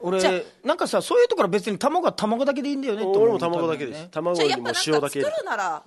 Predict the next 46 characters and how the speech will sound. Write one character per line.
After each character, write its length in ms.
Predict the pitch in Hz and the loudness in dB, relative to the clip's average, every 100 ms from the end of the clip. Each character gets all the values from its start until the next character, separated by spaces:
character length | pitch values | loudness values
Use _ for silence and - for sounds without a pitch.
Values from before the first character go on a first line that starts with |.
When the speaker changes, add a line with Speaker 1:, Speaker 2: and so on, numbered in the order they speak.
| - | -14
Speaker 2:
違 140 | - | -4
う 20 | 294 453 440 | 2 2 2
も 80 | 453 | -6
の 80 | 466 | -8
作 200 | - - | -10 -12
り 120 | 247 | -10
た 160 | 233 233 | -6 -6
い 60 | 214 | -4
な 120 | 208 | -6
っ 40 | |
て 140 | 214 180 | -6 -10
い 20 | |
う 40 | 175 | -10
気 160 | 220 | -8
が 200 | 202 98 | -6 -4
あ 40 | - | -4
っ 60 | _ - | _ -8
て、 320 | 370 311 - _ _ _ 202 | -4 -2 -4 _ _ _ -20
Speaker 1:
へ 40 | 196 190 - | -20 -20 -12
ー。 20 | 208 | -8
Speaker 2:
で 60 | |
も、 200 | 349 349 | -2 -2
卵 380 | 220 302 339 370 | -2 -2 -2 0
焼 200 | 381 359 | -4 -4
き 20 | |
ぐ 100 | 339 | -4
ら 80 | 381 | 0
い 60 | 330 | 0
し 40 | |
か 120 | - 214 | -2 -6
な 100 | 208 | -6
ん 40 | |
か 100 | 180 | -10
こ 240 | - 170 | -8 -6
う、 120 | 165 - _ | -8 -10 _
時 140 | 196 | -16
間 220 | 285 285 269 | -10 -8 -6
な 100 | 269 | -8
い 40 | |
じ 40 | 240 | -8
ゃ 40 | |
な 60 | 156 | -14
い 40 | |
で 40 | |
す 60 | - | -16
か。 120 | - | -18